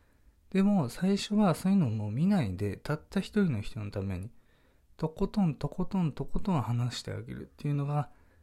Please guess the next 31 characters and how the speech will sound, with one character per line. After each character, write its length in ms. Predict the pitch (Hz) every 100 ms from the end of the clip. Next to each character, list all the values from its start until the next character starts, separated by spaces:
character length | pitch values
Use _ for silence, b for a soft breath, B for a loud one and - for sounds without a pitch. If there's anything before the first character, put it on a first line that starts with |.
| b
え 240 | - 110 95
ー、 40 |
継 160 | - 104
続 220 | 107 104
の 100 | 98
コ 140 | - -
ツ 120 | 127
だ 80 | 123
と 140 | 98
僕 260 | 87 101 104
は 120 | -
思 200 | 101 101
っ 40 |
て 100 | -
ま 120 | 95 95
す。 140 | - - - _ - -
ま 60 | 160
あ、 20 |
そ 160 | - 190
の 80 | 208
た 120 | 226
め 140 | 233
に 140 | 226 135
は、 260 | 135 113
え 60 | 95
っ 40 |
と、 180 | - 98
タ 340 | - - 185 190
ー 60 |
ゲ 120 | 185
ッ 60 | 185